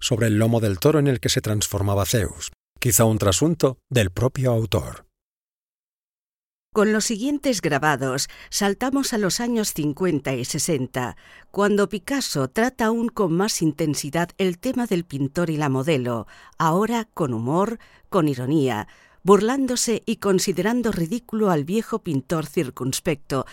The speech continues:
Speaker 2: ante el cuerpo desnudo de una joven. En otras épocas, Picasso se identificó con personajes como el arlequín o el minotauro.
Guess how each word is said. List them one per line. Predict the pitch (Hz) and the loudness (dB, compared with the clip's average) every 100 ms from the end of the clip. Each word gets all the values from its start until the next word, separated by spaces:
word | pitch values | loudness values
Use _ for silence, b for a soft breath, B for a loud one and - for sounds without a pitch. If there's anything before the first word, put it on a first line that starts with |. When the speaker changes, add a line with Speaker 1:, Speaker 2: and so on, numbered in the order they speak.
| B B | B B
Speaker 2:
ante | 208 196 196 | 0 2 0
el | 170 | 0
cuerpo | 269 269 - 240 | 0 -2 -2 -2
desnudo | 165 143 175 139 123 | 0 2 0 2 -2
de | 127 | -2
una | 117 117 | -2 -4
joven. | - 120 104 107 - - _ _ _ _ _ | -6 -10 -8 -10 -12 -16 _ _ _ _ _
En | 185 | 4
otras | 185 180 180 190 | 4 4 0 0
épocas, | 185 170 - 180 175 b b b _ | 0 -2 -2 -2 -2 b b b _
Picasso | 185 175 214 - 220 | 0 2 0 0 -2
se | 208 | 0
identificó | 185 190 190 185 190 233 240 | 2 2 0 -4 -4 -4 -2
con | 226 | -2
personajes | 208 190 - 185 214 226 - | 0 -2 0 0 0 -4 -4
como | 202 190 | -2 0
el | 165 | 2
arlequín | 143 131 131 - 190 214 B B | 0 -2 -6 0 0 0 B B
o | 196 | 2
el | 170 | 4
minotauro. | 170 160 - 226 135 120 101 | 4 4 0 -2 -2 -4 -6